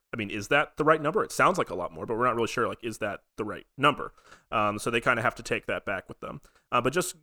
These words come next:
you know, talking in, talking a bit more about that, about that first scene, because this is where we start getting into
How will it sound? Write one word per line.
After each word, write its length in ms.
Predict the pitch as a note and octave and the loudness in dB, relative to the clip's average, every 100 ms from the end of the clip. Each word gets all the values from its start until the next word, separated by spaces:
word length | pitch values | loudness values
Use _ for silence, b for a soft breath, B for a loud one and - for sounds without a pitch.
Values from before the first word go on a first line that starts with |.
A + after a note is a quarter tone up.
| - | 0
you 60 | |
know, 100 | C#3 | 2
talking 440 | B2 E3 D#3 C#3+ C3 | 4 6 4 2 -2
in, 140 | C3+ - | -2 -4
talking 360 | - D3+ D3+ C3 | -2 0 0 -2
a 40 | |
bit 160 | A#2 A2+ | -2 -2
more 240 | A#2 C#3 | 0 2
about 240 | A2 G#2+ - | 2 0 -2
that, 180 | G#2 G2+ | -4 -2
about 220 | - G#2+ | -2 -2
that 200 | G#2 F#2+ _ | -2 -6 _
first 360 | C3 A#2+ - - _ _ - | 2 2 -2 -14 _ _ -10
scene, 380 | - D#3 C#3 A2+ | 0 2 2 0
because 220 | A2 G2+ | -4 -4
this 160 | C3 | -6
is 100 | B2 | -6
where 160 | A#2 A#2 | -2 -2
we 100 | A2 | -2
start 420 | - B2 A2+ - | -2 0 0 0
getting 240 | A#2 G#2+ G#2 | -4 -2 -4
into 600 | A2 - A2 G#2 G#2 | -8 -6 -6 -4 -8